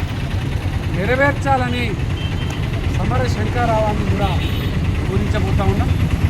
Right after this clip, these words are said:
కేసీఆర్ గారికి ఘనమైనటువంటి స్వాగతం తెలిపేటువంటి విధంగా రామగుండం పారిశ్రామిక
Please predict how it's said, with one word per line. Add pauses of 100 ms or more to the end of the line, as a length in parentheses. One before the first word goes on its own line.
(1500)
కేసీఆర్
గారికి (1300)
ఘనమైనటువంటి (140)
స్వాగతం (1120)
తెలిపేటువంటి
విధంగా (960)
రామగుండం
పారిశ్రామిక